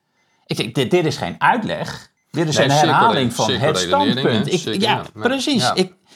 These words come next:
Speaker 1: en, maar je ziet wel dat de rechtbank een soort van geïrriteerd is. Van, ja, hoe kan jij dat nou, eh,
Speaker 2: Nee,
Speaker 1: maar
Speaker 2: maar
Speaker 1: leg het mij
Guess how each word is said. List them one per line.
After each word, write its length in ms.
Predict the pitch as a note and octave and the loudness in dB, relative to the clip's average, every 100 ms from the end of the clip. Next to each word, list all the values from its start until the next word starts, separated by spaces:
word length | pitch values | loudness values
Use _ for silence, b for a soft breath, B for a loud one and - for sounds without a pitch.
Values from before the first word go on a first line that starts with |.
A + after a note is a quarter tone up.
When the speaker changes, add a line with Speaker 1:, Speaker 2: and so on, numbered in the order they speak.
| B B B _ - | B B B _ -2
Speaker 1:
en, 200 | F#3+ - | -2 0
maar 120 | F3 | 0
je 60 | F#3+ | 2
ziet 180 | G#3+ F#3+ | 2 2
wel 180 | B3+ | 2
dat 120 | F#3+ C#3+ | 2 2
de 60 | |
rechtbank 260 | F#3+ F#3 D3+ | 2 2 0
een 60 | |
soort 180 | - F#3+ | 0 0
van 140 | F#3 E3 | 0 0
geïrriteerd 680 | F3+ F#3+ F3 E3+ A#3+ A3+ | 2 4 4 0 -2 0
is. 100 | - | 0
Van, 100 | - | 0
ja, 200 | F#2+ G#2 A#2+ | 0 2 0
hoe 140 | D3 | 0
kan 200 | E3 A#3 | 0 0
jij 140 | G3 | 0
dat 200 | F3 F#3+ | 0 0
nou, 340 | G3+ F3 G3 F3 | 2 2 2 4
eh, 380 | E3+ E3 D#3+ D#3+ G#3 | 4 4 2 0 -2
Speaker 2:
Nee, 160 | - G#3 | 0 4
Speaker 1:
maar 120 | - | 4
Speaker 2:
maar 100 | G#3 | 4
Speaker 1:
leg 160 | D4+ - | 2 2
het 100 | F4+ | -2
mij 180 | E4 | 0